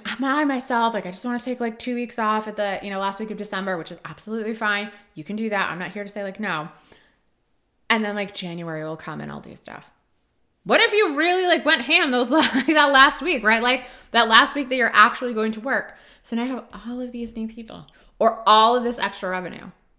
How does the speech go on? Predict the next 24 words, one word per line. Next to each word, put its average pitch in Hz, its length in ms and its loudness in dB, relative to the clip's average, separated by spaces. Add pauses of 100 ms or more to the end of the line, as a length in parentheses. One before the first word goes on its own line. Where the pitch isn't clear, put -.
(140)
And 208 120 -2
now 202 220 2
you're 240 200 -4
going 240 120 -4
to 240 140 -8
go 190 180 -4
in 190 140 -4
with 170 160 -10
such - 560 -6
momentum 196 720 -6 (640)
into 220 760 -2 (180)
twenty 196 400 -8
twenty-four. 175 720 -6
It 170 100 -10
is 156 140 -12
ridiculous. 147 580 -14 (680)
And 202 120 -4 (160)
if 302 260 0
you 247 240 -2
have 208 280 6
momentum 180 420 -6
in 175 80 -10
your 165 100 -8
business, 175 400 -8